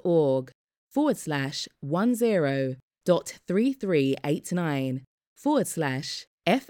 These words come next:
N A G I dot two zero two zero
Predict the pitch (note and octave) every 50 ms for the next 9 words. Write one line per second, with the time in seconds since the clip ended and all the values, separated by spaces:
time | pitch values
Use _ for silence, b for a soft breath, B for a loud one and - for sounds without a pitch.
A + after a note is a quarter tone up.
0 | - - E3+ E3 E3 E3 E3+ - - - C#3+ C#3+ D3 C#3+ - E3 F#3 F#3+ - G3+
1 | G3 E3+ D3 C3 C3+ C3 C3 C3 - _ _ _ _ - F3+ F3+ - - - -
2 | - - - A3+ C4+ D4 C#4 B3+ A#3+ A3 F#3+ E3 D3+ C#3 C#3 C3+ C3+ - F3+ -
3 | - - D#3 D#3+ E3+ F3 E3+ F3+ E3 D#3 C#3+ C#3 C3+ C3 C3 B2+ B2+